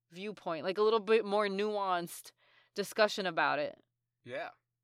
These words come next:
Speaker 1: And that's it. That's what we got for now.
Speaker 2: I'm looking at some of the pictures of the island,
Speaker 1: Mm-hmm.
Speaker 2: and it looks like a tropical paradise.
Speaker 1: It does. I've seen a couple of videos. It's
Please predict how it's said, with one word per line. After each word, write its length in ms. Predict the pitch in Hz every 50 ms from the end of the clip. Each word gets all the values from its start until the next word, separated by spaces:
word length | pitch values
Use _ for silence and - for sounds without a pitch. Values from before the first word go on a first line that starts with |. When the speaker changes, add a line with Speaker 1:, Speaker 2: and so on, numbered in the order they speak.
| _ _
Speaker 1:
And 80 | - 226
that's 200 | 254 262 - -
it. 180 | 370 392 214 - - -
That's 180 | 220 220 -
what 100 | - 254
we 100 | 247 262
got 220 | 240 262 254 - -
for 140 | - 240 240
now. 340 | 233 240 226 208 196 196 190 _ _ _ _ _ _ _ _ _ _ _ _ _ _ _ _ _ _ _ _ _ _
Speaker 2:
I'm 200 | - 120 117 120
looking 220 | 123 127 - 147 135
at 80 | 123
some 140 | - - 131
of 60 | 117
the 60 | 117
pictures 680 | - - - 147 139 - - - 131 113 107 107 110 107
of 180 | 90 95 87 90
the 100 | 101 92
island, 600 | 92 98 110 107 98 85 78 76 82 92 101 104 _ _ _ -
Speaker 1:
Mm-hmm. 420 | 214 226 220 220 196 190 190 214 233 - _ _ _ _ _ _ _ _ _ -
Speaker 2:
and 1040 | 92 90 87 82 82 82 82 82 80 80 80 80 80 80 78 78 80 78 80 78 -
it 180 | - 92 90 -
looks 200 | 110 104 90 - -
like 100 | 92 87
a 80 | 87
tropical 500 | 78 - - 98 90 - - 78 80 78
paradise. 720 | - - 82 80 73 67 60 57 - - - - - - _ _ _ _ _ _ _ _ _ _ _
Speaker 1:
It 140 | 220 233 190
does. 240 | - 233 214 208 185
I've 120 | 196 185
seen 160 | - - 269 269
a 60 | 285
couple 280 | - 262 - - 220
of 80 | 208 185
videos. 440 | 170 185 180 190 185 190 190 185 180 -
It's 340 | - 196 - - - -